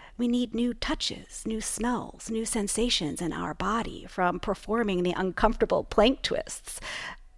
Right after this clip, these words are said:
That's how you get the six-pack abs, not by sitting on the sofa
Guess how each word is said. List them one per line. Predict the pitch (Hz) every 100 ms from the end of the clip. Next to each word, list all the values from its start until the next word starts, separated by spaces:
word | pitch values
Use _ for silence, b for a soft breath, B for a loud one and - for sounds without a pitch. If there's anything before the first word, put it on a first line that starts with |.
| -
That's | 208 254 339 -
how | 233
you | 214
get | 190 -
the | 202
six-pack | - 202 - 202 - -
abs, | 240 269 - - - - B B B - - -
not | 254 330
by | - 202
sitting | - 233 214 196
on | -
the | -
sofa | - 240 262 -